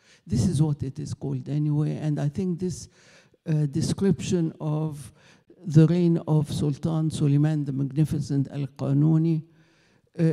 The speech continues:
it is more or less ex-, uh, accepted that this is the period of high power,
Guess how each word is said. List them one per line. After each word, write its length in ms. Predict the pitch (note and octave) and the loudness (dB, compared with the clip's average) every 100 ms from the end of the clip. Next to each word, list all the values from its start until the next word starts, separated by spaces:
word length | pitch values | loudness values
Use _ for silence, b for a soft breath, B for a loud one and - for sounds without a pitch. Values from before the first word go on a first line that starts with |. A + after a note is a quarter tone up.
| - | 2
it 160 | F3 | 0
is 160 | F3+ D3+ | 0 0
more 180 | E3+ D#3+ | 2 4
or 80 | D#3 | 4
less 240 | D#3 C#3+ - | 2 -2 -6
ex-, 260 | D3+ - | -10 -10
uh, 420 | - E3 D3+ C3 - | -8 -2 -2 -4 -6
accepted 640 | E3+ - E3+ F3 - E3+ D#3 | -6 0 0 0 -4 -4 -2
that 200 | E3+ D#3 | -6 -2
this 200 | F#3 D3+ | 0 2
is 320 | E3 D#3 D#3+ | 0 -4 -8
the 440 | E3 D#3+ D#3+ D#3+ - _ _ _ _ _ - _ _ - | -4 -2 -2 -4 -6 _ _ _ _ _ -20 _ _ 2
period 380 | F#3+ D#3 D#3 C3 | 4 4 2 -2
of 200 | C#3+ C#3 - - _ _ | -6 -6 -6 -8 _ _
high 300 | - E3 D#3 | -2 0 2
power, 560 | - D#3 D3 D#3 D#3+ | 0 2 2 2 -2